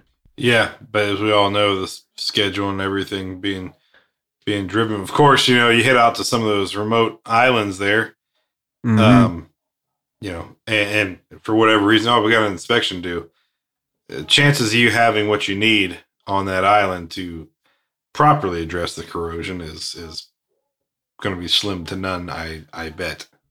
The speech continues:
Speaker 2: Very slim, yes. Uh, and then also you gotta kind of factor it, like, since we're talking about islands, like, uh, certain, uh, island countries, they have very strict environmental rules, right? Like, uh, for Hawaii, for instance, like,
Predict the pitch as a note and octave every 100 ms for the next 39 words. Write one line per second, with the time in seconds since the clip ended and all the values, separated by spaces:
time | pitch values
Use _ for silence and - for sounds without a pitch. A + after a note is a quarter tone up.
0 | _ - A2 A#2+ A#2 - G#2 F#2+ F#2 G2
1 | G#2 G2 - _ _ - - G#2 G2 G2
2 | G2 - _ - A#2 A2 A#2+ A2+ A2+ A2
3 | A2+ A2 - A2+ G2+ - G#2+ - G2+ G2+
4 | G2+ F#2+ B2+ A2 G#2 - A2 A2+ A#2+ A2
5 | G#2+ G#2+ - G#2+ G#2 G2 G#2 F#2+ - _
6 | _ _ - G2 F#2+ G2 - A#2+ A2+ -
7 | - B2 G#2 G2+ A2 A2+ A2 - C3 A#2+
8 | - G#2 G2 G2+ G2 G#2 G#2 G2 G2+ A#2
9 | A2+ A#2 G#2+ G#2 - A2+ G#2 F#2+ - -
10 | A2 G2 G#2 G2+ G2+ G2+ G2 F#2+ F#2+ F#2+
11 | - - _ - G2+ G#2 _ - G#2 G2
12 | G#2 G2 G2 A2+ G#2 - G#2+ G#2+ A2 A2
13 | A2+ G2+ - G2 - G2+